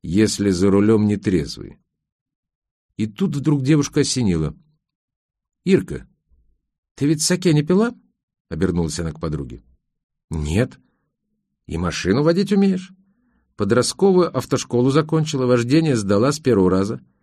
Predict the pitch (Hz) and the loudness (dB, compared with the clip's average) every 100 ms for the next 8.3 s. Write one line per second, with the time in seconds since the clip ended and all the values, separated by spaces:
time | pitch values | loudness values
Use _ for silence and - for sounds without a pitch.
0 | _ - 82 113 147 143 98 90 85 98 | _ -12 -2 0 2 4 4 4 4 2
1 | 110 113 110 - 87 85 90 98 98 117 | 2 2 0 -4 -4 -4 -2 -4 -2 -6
2 | 113 - _ _ _ _ _ _ _ _ | -8 -12 _ _ _ _ _ _ _ _
3 | - 62 104 131 139 160 107 117 147 160 | -18 -8 -4 -2 0 0 0 0 2 2
4 | 107 - 208 226 107 - 110 104 87 92 | 2 0 0 0 -4 -4 -2 0 0 -2
5 | 78 64 - _ _ _ _ _ - 131 | -4 -6 -14 _ _ _ _ _ -4 -4
6 | 120 143 139 190 185 151 160 156 147 - | 0 0 2 2 2 2 2 2 2 0
7 | 165 107 95 107 135 143 143 175 190 208 | -2 0 2 2 0 0 0 0 0 0
8 | - 156 - | -2 -4 -4